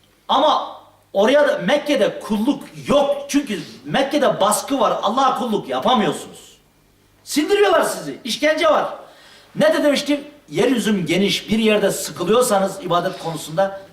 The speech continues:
gidin başka yerlere. Ama Allah'a ibadeti asla ihmal etmeyin." Medine diye bir yer var. Bak canlılara, şu canlılar rızkını omuzunda mı taşıyor ya? Ey geçim korkusuyla, yani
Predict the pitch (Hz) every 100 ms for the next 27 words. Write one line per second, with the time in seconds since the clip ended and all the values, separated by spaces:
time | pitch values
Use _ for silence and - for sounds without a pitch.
0 | - - 220 254 196 170 - 143 127 117
1 | - - - - - 175 220 214 220 220
2 | 226 202 208 202 202 214 247 - 208 185
3 | 196 277 320 - - - _ _ _ _
4 | 170 180 - - - _ _ _ _ _
5 | _ _ _ 143 214 311 311 294 254 214
6 | 196 240 294 311 320 - - - _ _
7 | _ - 370 359 403 359 370 359 302 226
8 | 311 330 - 320 330 311 302 285 - 311
9 | 294 294 277 339 349 349 339 311 294 269
10 | 269 - - - _ 220 277 233 - -
11 | - - 226 269 311 262 254 202 220 233
12 | 269 262 226 - - - - - 196 214